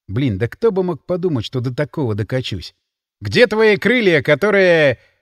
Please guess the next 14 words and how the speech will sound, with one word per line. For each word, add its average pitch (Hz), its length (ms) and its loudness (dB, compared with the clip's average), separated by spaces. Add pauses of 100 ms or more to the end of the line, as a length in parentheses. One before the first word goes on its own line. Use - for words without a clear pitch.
(200)
Грустно 160 380 -6
усмехнулся 147 640 -4
я, 190 220 0
окончательно 165 680 -4
уверившись 160 520 -2
в - 60 -8
своем 139 360 -2
решении. 82 580 -6 (540)
«Что?» — 247 500 0 (540)
приоткрыла 190 540 -2
Катя 185 300 -2
рот 185 200 -2
от 160 120 -8
изумления. 139 680 -6